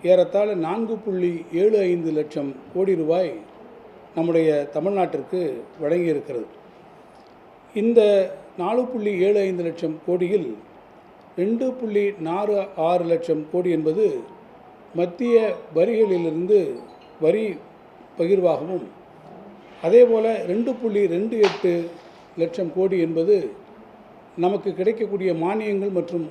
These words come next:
உதவித்தொகைகளுடைய அடிப்படையில்தான் அமைந்திருக்கிறது. ஆனால், அதே நேரத்தில் நேரடி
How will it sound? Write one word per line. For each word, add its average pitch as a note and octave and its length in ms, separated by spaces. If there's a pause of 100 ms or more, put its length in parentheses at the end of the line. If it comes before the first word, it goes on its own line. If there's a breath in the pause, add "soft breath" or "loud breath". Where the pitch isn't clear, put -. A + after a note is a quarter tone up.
உதவித்தொகைகளுடைய D#3 960
அடிப்படையில்தான் D#3+ 760 (240)
அமைந்திருக்கிறது. C#3+ 580 (1300)
ஆனால், A#3 180
அதே A3 320
நேரத்தில் A3 680 (640)
நேரடி B3+ 680